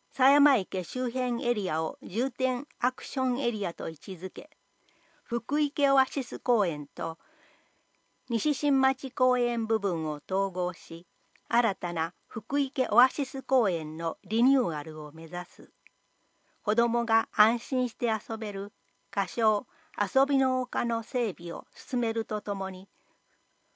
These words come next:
福池園路の補修も実施する。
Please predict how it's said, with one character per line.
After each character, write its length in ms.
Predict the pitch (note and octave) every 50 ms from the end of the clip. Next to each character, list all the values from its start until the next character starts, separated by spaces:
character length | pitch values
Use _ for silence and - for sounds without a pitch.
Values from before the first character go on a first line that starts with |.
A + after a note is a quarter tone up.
| _ _ _ _
福 340 | - A3+ A3 - - C#4+ D4
池 260 | C#4 C4+ - - B3+
園 300 | B3 B3+ C4 B3 A3 F#3
路 140 | E3+ E3+ E3
の 160 | E3+ D#3+ D#3
補 180 | - - F#3+
修 280 | F3+ - - G#3+ G#3 G3
も 220 | F#3+ F#3+ F#3+ F#3+ - -
実 160 | F3+ F3+ E3
施 260 | - - - G#3+ F#3+
す 180 | - - - F3+
る。 160 | - A#2+ -